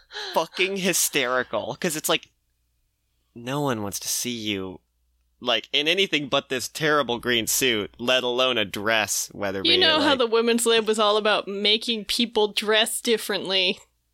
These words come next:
Speaker 1: forced, uh, drag queens? Yeah,
Speaker 2: Yeah.
Speaker 1: that was a terrible pandemic back in <laughs>
Speaker 2: W-,
Speaker 1: No.
Speaker 2: our poor men went through such horrors.
Speaker 1: Ugh, just real, uh, titans among boys.
Speaker 2: Jesus.
Speaker 1: Um,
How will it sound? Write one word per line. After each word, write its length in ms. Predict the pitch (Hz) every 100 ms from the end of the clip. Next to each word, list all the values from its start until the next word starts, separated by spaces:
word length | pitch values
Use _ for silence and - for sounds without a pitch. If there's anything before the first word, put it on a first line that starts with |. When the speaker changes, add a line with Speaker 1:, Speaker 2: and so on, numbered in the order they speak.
| _
Speaker 1:
forced, 500 | - 170 151 147 -
uh, 500 | 98 123 113 107 98 - -
drag 360 | 123 120 120
queens? 500 | - 147 143 151 147
Yeah, 220 | 147 123 95
Speaker 2:
Yeah. 240 | 98 180
Speaker 1:
that 120 | 123
was 200 | 120 113
a 260 | 113 98 95
terrible 420 | - 151 135 117 117
pandemic 720 | 139 117 107 120 110 95 -
back 280 | 107 104 110
in 80 | 110 - - - 381 -
<laughs> 440 | - - - 349
Speaker 2:
W-, 240 | 233 240 -
Speaker 1:
No. 80 |
Speaker 2:
our 120 | 226 226
poor 380 | - 254 247
men 380 | 247 233 220 190
went 180 | 185 151
through 200 | 220 196
such 340 | - 214 208
horrors. 720 | - 214 202 185 165 170 - - - 80
Speaker 1:
Ugh, 440 | 107 101 - - _ _ 101
just 300 | 110 104 - _ _ - 1077 - - 107
real, 480 | 143 147 147 139 - _ -
uh, 180 | 104 101
titans 560 | - 139 131 107 101 104
among 300 | 107 101 101
boys. 520 | 104 98 95 92 - -
Speaker 2:
Jesus. 460 | - - - - -
Speaker 1:
Um, 440 | 117 110 110 107